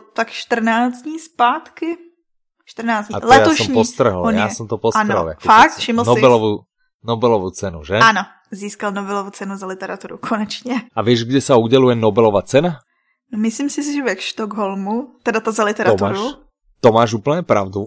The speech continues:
Speaker 2: ale ta zamier v Osle.
Speaker 1: Mhm. Je mi jasný, že tím
Speaker 2: Snehuliak.
Speaker 1: někam smíříš. <laughs>
Speaker 2: Snehuliak, prepojil jsem zase Snehuliaka, keď jsme o něm hovorili.
Speaker 1: Propojuješ to úplně geniálně. Tím
Speaker 2: Úplně,
Speaker 1: pádem
Speaker 2: tak
Speaker 1: můžeme říct, že
Speaker 2: idem.
Speaker 1: vlastně Sněhulák je teďko v kinech a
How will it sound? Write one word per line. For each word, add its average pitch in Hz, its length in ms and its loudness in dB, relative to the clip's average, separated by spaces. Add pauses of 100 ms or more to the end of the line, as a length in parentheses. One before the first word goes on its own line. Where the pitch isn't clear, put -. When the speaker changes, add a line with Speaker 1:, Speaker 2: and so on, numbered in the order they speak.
(160)
Speaker 2:
ale 120 180 4
ta 127 180 6
zamier 123 460 4
v - 160 -8
Osle. 185 400 -2 (520)
Speaker 1:
Mhm. 233 400 2 (580)
Je 233 120 4
mi 277 100 4
jasný, 269 240 4
že 262 40 6
tím 254 100 4
Speaker 2:
Snehuliak. 254 300 8
Speaker 1:
někam 262 160 0
smíříš. 233 720 0
<laughs> - 100 4
Speaker 2:
Snehuliak, 127 480 6 (100)
prepojil 147 420 6
jsem 143 160 -2
zase 135 260 2
Snehuliaka, 127 600 0
keď 92 160 -12
jsme 101 100 -6
o 92 100 -2
něm 87 120 -8
hovorili. 85 480 -6 (480)
Speaker 1:
Propojuješ 254 480 2
to - 80 -8
úplně 247 340 0
geniálně. 208 680 -6 (300)
Tím - 140 0
Speaker 2:
Úplně, 226 140 2
Speaker 1:
pádem 254 240 4
Speaker 2:
tak 247 80 2
Speaker 1:
můžeme 240 280 0
říct, 226 140 -6
že 208 60 -4
Speaker 2:
idem. 226 100 0
Speaker 1:
vlastně 220 280 -4
Sněhulák 214 440 -4
je 208 60 -6
teďko - 240 -10
v - 120 -16
kinech 196 540 -8
a 175 160 -14